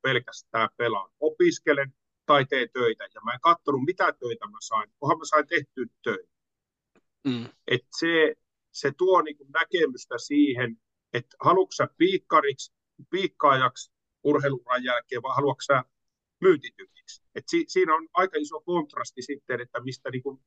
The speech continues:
Speaker 1: mikä se voisi juttu olla.
Speaker 2: Joo, joo, ja tuossa on niinku ehkä ihan konkreettinen esimerkkikin siinä, tota, I F K-vuoden jälkeen, niin kun siirryin Raumalle, niin, niin tota, e-, e-, eihän mulla ollut mitään semmoista, niinku, että mulla olisi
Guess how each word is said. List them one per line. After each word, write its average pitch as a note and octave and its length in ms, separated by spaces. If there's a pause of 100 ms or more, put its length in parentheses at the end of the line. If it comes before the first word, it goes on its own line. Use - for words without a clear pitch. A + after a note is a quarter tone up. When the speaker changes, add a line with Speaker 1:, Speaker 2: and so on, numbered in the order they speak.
(160)
Speaker 1:
mikä C#3+ 200
se C#3 100 (240)
voisi D3 280
juttu - 340
olla. C#3 200 (500)
Speaker 2:
Joo, F3 240
joo, D#3 240
ja D3 180
tuossa F3+ 260
on F#3+ 40
niinku F#3+ 220
ehkä F#3 220
ihan F3 180
konkreettinen F3 580
esimerkkikin D3+ 580
siinä, C#3+ 380 (180)
tota, C3+ 480 (540)
I D#3 100
F D3+ 160
K-vuoden C#3 460
jälkeen, C#3+ 340
niin C#3 80
kun C3 80
siirryin C#3 320
Raumalle, C#3 520
niin, A#2+ 240 (420)
niin B2+ 120
tota, C3 540 (100)
e-, C3+ 60 (300)
e-, D#3+ 120
eihän D3+ 380
mulla D#3 260
ollut D3 200
mitään C#3+ 300
semmoista, C3+ 320
niinku, C3+ 140
että - 160
mulla C3+ 120
olisi - 180